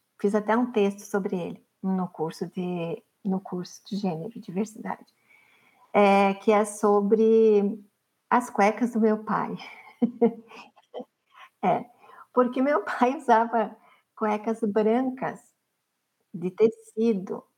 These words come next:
muito bem passadas. E, e uma vez, eu era bem pequena, perguntei pra minha mãe:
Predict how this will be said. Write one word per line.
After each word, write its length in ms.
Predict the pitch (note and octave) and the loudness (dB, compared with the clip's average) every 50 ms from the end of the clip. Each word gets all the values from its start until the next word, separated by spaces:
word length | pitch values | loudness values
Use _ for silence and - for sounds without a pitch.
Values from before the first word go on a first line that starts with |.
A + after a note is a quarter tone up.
| _ - | _ -4
muito 920 | A3 A3+ A#3+ B3 B3+ C4 C4 C4+ C4+ C#4 C#4+ C#4+ C4+ B3+ B3+ C4 - A3+ | 0 2 2 4 4 4 4 2 2 2 2 2 2 2 0 -2 -4 -4
bem 420 | G3+ F#3+ G3 G3 G3+ G#3 G3+ G#3 G#3 | -4 -4 -4 -4 -2 -2 -2 -2 -4
passadas. 800 | G#3 - G3 F#3+ G3 - - - - - - - - G#3+ _ _ _ _ _ _ _ _ _ _ _ _ _ _ _ _ _ - | -4 -4 -6 -6 -6 -8 -14 -10 -8 -8 -6 -8 -10 -14 _ _ _ _ _ _ _ _ _ _ _ _ _ _ _ _ _ -4
E, 320 | B3+ C4 C4+ C4+ C4+ C4 C4+ C4 B3+ B3+ - - - - B3+ C4+ | -4 -4 -4 -4 -6 -8 -8 -4 -4 -4 -4 -4 -6 -6 -6 -4
e 60 | C#4+ | -4
uma 160 | D4+ D4 - | -2 -2 -2
vez, 340 | C4 B3+ B3 C4+ D4 C#4 - | -2 -2 -2 -2 -2 -4 -6
eu 80 | - - | -6 -4
era 120 | - A4 | -4 -2
bem 180 | F4+ B4 A#4+ G#4 | -2 -2 -4 -4
pequena, 360 | - - - C4 A#3 A3+ A#3 | -4 -6 -6 -4 -2 -2 -2
perguntei 360 | A#3 A#3 G#3 A3 G#3+ G#3 G#3+ | -2 -2 -2 -2 -2 -2 -4
pra 140 | G#3+ G#3+ G#3+ | -4 -2 -2
minha 160 | G#3+ G#3+ G#3 | -2 0 0
mãe: 200 | G#3 G3+ F#3+ F#3 | 0 -2 -2 -4